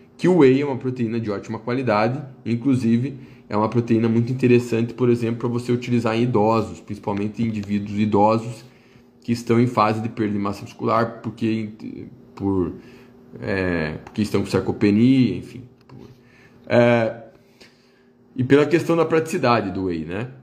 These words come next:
Então, por isso que no pós-treino você não precisa usar whey. Você pode comer um frango, pode comer carne, enfim, né? O mais importante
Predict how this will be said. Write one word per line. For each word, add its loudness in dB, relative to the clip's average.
Então, 4
por 2
isso -2
que -4
no 4
pós-treino 2
você -4
não 0
precisa -4
usar 2
whey. 0
Você -14
pode -2
comer 0
um -2
frango, 4
pode -10
comer -12
carne, -2
enfim, -16
né? -6
O -6
mais 2
importante 0